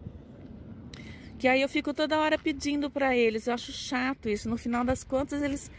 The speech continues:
são muito bonzinhos, viu? E ela falou que não tem problema, que é só a hora que precisar mesmo, que é só avisar. E então eu falei, bom, já que eu não ia, que eu ia hoje lá tirar o atestado de residência, né?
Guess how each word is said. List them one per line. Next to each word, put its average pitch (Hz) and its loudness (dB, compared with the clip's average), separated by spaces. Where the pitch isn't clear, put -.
são 285 4
muito 294 2
bonzinhos, 202 0
viu? 269 2
E 220 -2
ela 220 0
falou 240 -6
que - -4
não 302 -2
tem 359 -4
problema, 311 -4
que 233 -6
é 214 -4
só - -6
a 240 -4
hora 254 0
que 233 -10
precisar 220 -4
mesmo, 247 0
que 220 -4
é 220 -4
só 240 -6
avisar. 226 -4
E 247 2
então 254 0
eu 285 2
falei, 285 0
bom, 247 2
já 254 2
que 262 -2
eu 247 2
não 247 2
ia, 240 4
que 240 2
eu 254 6
ia 269 4
hoje 262 6
lá 214 2
tirar 196 -2
o 185 -2
atestado 180 -6
de 180 -6
residência, 175 -6
né? 196 0